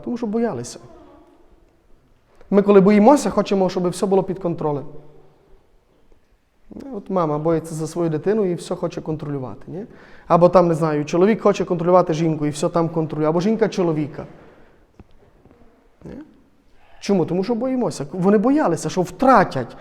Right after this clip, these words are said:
Хоча Господар їм і довірив. Він не казав, що після винозбору він їх прожене геть. Але вони боялися. Боялися втратити контроль. Вони не думали про довіру.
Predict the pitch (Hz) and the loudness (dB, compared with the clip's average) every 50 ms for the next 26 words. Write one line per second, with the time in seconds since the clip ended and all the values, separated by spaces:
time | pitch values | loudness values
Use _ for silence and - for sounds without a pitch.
0 | - - - - 202 269 269 269 254 262 277 285 208 190 196 220 226 208 180 175 | -20 -4 -2 2 6 8 8 8 8 8 6 6 8 8 8 6 6 6 6 6
1 | 226 226 277 330 320 220 160 151 147 147 147 - - - - - - - - - | 6 6 6 4 4 4 2 0 -2 -4 -6 -12 -18 -20 -20 -20 -20 -20 -20 -20
2 | - _ _ _ _ _ _ - - _ _ _ _ - - 226 254 254 269 254 | -20 _ _ _ _ _ _ -20 -20 _ _ _ _ 4 8 10 10 10 10 10
3 | 339 330 381 349 359 247 226 - 262 240 254 240 226 220 220 220 220 208 202 220 | 10 10 10 10 8 6 6 6 4 4 8 8 10 10 10 10 10 8 8 6
4 | 233 277 254 240 208 240 240 226 220 180 - - 226 214 202 190 214 208 185 170 | 8 8 10 10 10 8 8 6 6 4 2 4 4 6 6 6 6 6 6 4
5 | 165 151 135 - - - - - - - - - - - _ _ _ _ _ _ | 2 0 -2 -4 -10 -16 -20 -20 -20 -20 -20 -20 -20 -20 _ _ _ _ _ _
6 | _ _ - - - - - - - - - - - - - - - - 170 180 | _ _ -20 -20 -20 -20 -20 -20 -20 -20 -20 -20 -20 -20 -20 -6 4 6 8 10
7 | 185 170 180 190 185 170 170 180 226 330 - - - - - - - - - - | 10 10 10 10 10 8 6 6 4 2 0 -4 -12 -16 -18 -20 -20 -20 -20 -20
8 | - - - 127 123 117 123 123 120 131 143 - - 214 233 226 - - - - | -16 -10 -6 -4 -4 -2 -2 -2 -2 -4 -4 -6 -6 -6 -6 -8 -10 -18 -20 -20
9 | - - - - 139 175 196 208 214 226 233 226 247 226 - 233 220 233 254 254 | -20 -16 -12 -4 4 8 10 12 12 12 12 10 8 6 8 8 8 8 8 4
10 | 254 247 - 262 262 254 254 - 175 151 156 185 233 - - - - - - - | 0 0 2 2 2 2 2 2 2 2 2 0 -2 -6 -12 -18 -20 -20 -20 -20
11 | - _ _ - - - 208 294 415 403 339 339 294 254 226 196 175 180 180 165 | -20 _ _ -6 2 6 8 10 12 12 12 12 12 12 12 12 10 6 4 4
12 | 160 165 160 170 156 139 135 - | 4 4 2 2 0 -2 -4 -6